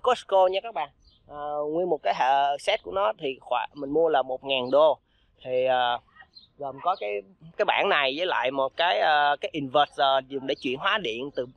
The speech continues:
cái cục battery chuyển qua bên, à, điện nhà một trăm mười V để mình xài. Nhưng nếu mà bạn muốn mua lẻ cái này á, thì Amazon với lại, à, Home Depot hay Lowe's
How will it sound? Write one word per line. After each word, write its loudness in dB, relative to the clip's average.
cái -14
cục -6
battery -2
chuyển -6
qua 6
bên, -2
à, -2
điện -6
nhà 2
một -6
trăm 0
mười 0
V -4
để -4
mình -2
xài. 0
Nhưng -8
nếu 0
mà 2
bạn -4
muốn -4
mua -4
lẻ -4
cái -10
này -4
á, -6
thì -10
Amazon 0
với -6
lại, -4
à, -2
Home -2
Depot 0
hay -4
Lowe's 0